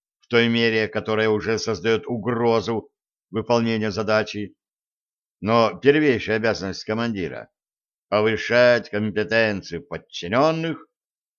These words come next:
до уровня как минимум на один выше ныне занимаемой должности. Я был совершенно уверен, что в моей монаде все действительные гвардейцы со сроком службы не менее пяти лет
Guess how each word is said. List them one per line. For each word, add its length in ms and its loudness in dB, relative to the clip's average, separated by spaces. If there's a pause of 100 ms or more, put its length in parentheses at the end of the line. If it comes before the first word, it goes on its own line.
до 120 2
уровня 580 4
как 280 0
минимум 560 0 (420)
на 240 4
один 680 0
выше 720 -2
ныне 640 0
занимаемой 600 -2
должности. 680 -6 (800)
Я 160 4
был 180 4
совершенно 840 0
уверен, 500 -6 (500)
что 220 0
в 80 0
моей 380 2
монаде 720 -2 (400)
все 340 4
действительные 720 -2
гвардейцы 840 -2
со 160 -6
сроком 460 0
службы 420 -2
не 160 0
менее 360 0
пяти 300 -6
лет 300 2